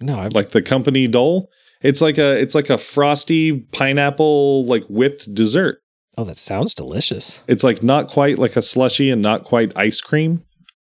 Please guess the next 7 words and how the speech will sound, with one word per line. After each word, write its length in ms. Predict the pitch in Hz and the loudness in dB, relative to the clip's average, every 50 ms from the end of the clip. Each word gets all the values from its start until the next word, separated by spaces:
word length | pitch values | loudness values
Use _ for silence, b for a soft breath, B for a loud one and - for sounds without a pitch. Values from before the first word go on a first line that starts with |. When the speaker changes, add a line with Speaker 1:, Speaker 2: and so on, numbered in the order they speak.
| _ _ _ - - | _ _ _ -8 -4
Speaker 1:
Oh, 380 | 135 220 254 - - - - _ _ _ _ - | -2 -2 -2 -2 -4 -8 -20 _ _ _ _ -6
but 160 | 127 117 - - | -4 -4 -2 -2
pi-, 140 | - - 123 | 0 -2 0
and 120 | 110 95 | 0 0
pineapple 440 | - - 113 120 147 196 - 285 254 | -2 0 0 2 2 2 2 2 2
flavored? 380 | - 269 269 285 349 359 320 - - _ _ _ _ _ _ _ | 2 2 2 2 2 0 0 -2 -12 _ _ _ _ _ _ _
Speaker 2:
Yeah. 500 | - 104 104 117 196 285 302 - - - | -6 -2 0 0 2 2 0 0 -2 -4